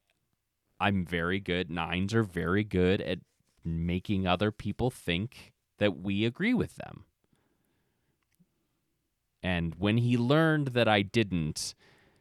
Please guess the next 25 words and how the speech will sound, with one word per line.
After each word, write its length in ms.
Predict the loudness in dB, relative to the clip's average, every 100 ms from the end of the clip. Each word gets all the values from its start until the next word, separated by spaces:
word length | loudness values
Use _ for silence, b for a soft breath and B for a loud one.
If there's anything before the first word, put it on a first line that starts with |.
| b b b _ _ _ _ _ 2
you 120 | 6
know, 180 | 6 6
it, 220 | 4 2 _ _ _ _ 0
it 60 | 4
was 100 | 6
a 40 |
whole 180 | 8 6
thing. 260 | 4 -8 -4
It 100 | 0
was 100 | 2
fine. 220 | 4 2 4
It's 200 | 0 0
fine. 460 | 0 4 4 2 -2
It's 200 | -8 -10
fine. 280 | -10 -10 -12 -20 -20 _ _ -6
I 120 | -2
wish 360 | 2 2 2
that 160 | 2 2
it 60 | 4
was 180 | 2
still 300 | 2 2 4
the 100 | 2
case 420 | 0 0 0 -2 -4
that 220 | -4 -6
he 280 | -6 -6